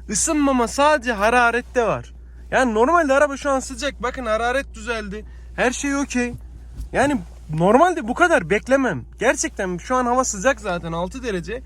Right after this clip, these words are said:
Sırf size göstermek için beş dakikadır arabayı çalıştırıyorum ve görüyorsunuz hararet yükselmiyor. Yani bunu artık kendini bilmez arkadaşların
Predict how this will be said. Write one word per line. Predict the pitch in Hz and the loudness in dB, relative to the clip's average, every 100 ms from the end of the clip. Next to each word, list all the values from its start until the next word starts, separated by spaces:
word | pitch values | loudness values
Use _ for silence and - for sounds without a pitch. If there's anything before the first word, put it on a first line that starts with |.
| - - - | -16 -20 -12
Sırf | - 320 | -4 -4
size | 285 269 | -2 -4
göstermek | 214 254 - 294 294 - | -4 -4 -4 -4 -4 -4
için | 262 233 | -6 -2
beş | 320 - | -2 -2
dakikadır | 294 254 220 | -4 -2 -2
arabayı | 233 226 214 202 | 0 0 -2 -4
çalıştırıyorum | - 214 247 - 311 330 285 226 | -2 -2 -2 -4 -4 -2 -2 -2
ve | 254 - - - | -2 -4 -16 -8
görüyorsunuz | 208 269 277 226 196 | -2 0 0 -2 -4
hararet | 185 220 262 254 180 | 2 4 4 2 -2
yükselmiyor. | 170 180 - 262 254 190 131 113 120 - - - - - | -6 -4 2 4 4 0 -6 -8 -12 -18 -20 -20 -18 -8
Yani | 185 208 214 | 0 0 2
bunu | 320 | 4
artık | 302 262 247 302 - 190 - | 6 4 2 -8 -8 -14 -10
kendini | - 269 277 277 247 | -2 2 4 4 2
bilmez | 254 262 247 | 4 4 4
arkadaşların | 240 233 220 220 220 202 240 | 0 0 -2 -2 -2 0 -2